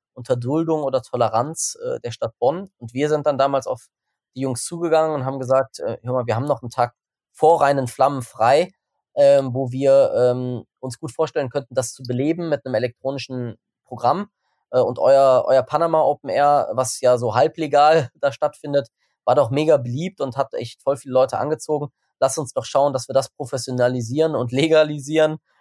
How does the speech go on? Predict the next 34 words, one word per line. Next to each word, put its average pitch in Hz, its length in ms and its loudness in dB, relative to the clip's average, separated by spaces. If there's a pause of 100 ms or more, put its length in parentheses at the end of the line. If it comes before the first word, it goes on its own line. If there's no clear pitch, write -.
(160)
äh, 131 80 0
und 123 220 0
dann 139 120 2
im 131 120 -2
Rahmen 123 260 0
von 123 160 -4
reinen 117 280 -2
Flammen 131 280 -2
irgendwie 113 260 -4
integrieren." 113 600 -4 (840)
Und 131 200 -6
so 151 200 0
ist 175 120 -2
eigentlich 139 320 -2
Panama 131 300 -2
entstanden. 104 420 -6
Das 107 200 -6
war 135 280 0 (280)
zweitausendelf - 360 2
und 143 100 -4
zweitausendzwölf 151 640 -2
dann 135 160 0
eben 131 180 -6
in 123 60 -4
diesem 110 220 -8
halblegalen 156 600 -2
Rahmen 147 360 -2 (320)
und 120 120 -14
zweitausenddreizehn 127 800 0
erstmalig, 143 960 0
ähm, 120 560 0 (240)
ja, 101 120 0
unter 104 300 -2
unserer 147 560 2